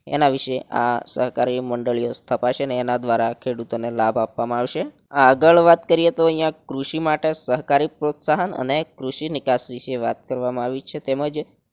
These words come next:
પાક વીમા યોજના અંગત વધુ સહાય મળશે અને વૃદ્ધાવસ્થા પેન્શન યોજના ખેડૂતો માટે વિસ્તૃત કરવામાં આવશે.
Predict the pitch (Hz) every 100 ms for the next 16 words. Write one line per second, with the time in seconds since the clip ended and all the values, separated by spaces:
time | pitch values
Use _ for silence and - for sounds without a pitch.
0 | _ _ 156 180 175 170 165 156 147 139
1 | 143 135 131 143 156 - 127 123 131 151
2 | - 139 120 113 110 117 156 294 _ _
3 | _ 131 131 156 170 127 127 123 160 147
4 | - - 143 147 139 120 117 147 143 123
5 | 123 123 127 220 247 _ 123 120 135 123
6 | 117 143 131 120 - - 160 - 135 117
7 | 113 107 110 - 180